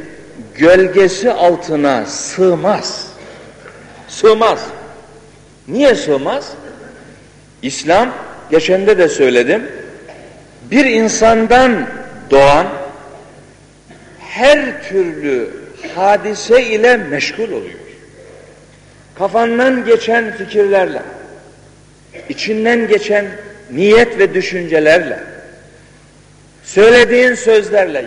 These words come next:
yaptığın işlerle çok yakından meşguldür İslam. Yani insanla alakalı bir davranış vardır da İslam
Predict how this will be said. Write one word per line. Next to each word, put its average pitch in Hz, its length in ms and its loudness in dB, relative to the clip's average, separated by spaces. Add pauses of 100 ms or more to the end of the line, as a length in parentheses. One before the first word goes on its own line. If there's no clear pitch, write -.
(160)
yaptığın 226 640 -2 (140)
işlerle 254 800 0 (580)
çok - 380 -6
yakından 175 600 -2
meşguldür 151 640 -10
İslam. 95 320 -20 (640)
Yani 185 340 -4 (540)
insanla 220 720 -4
alakalı 185 720 0 (520)
bir 208 160 -4 (160)
davranış 214 680 0
vardır 214 500 2
da 196 220 4 (1080)
İslam 226 540 -2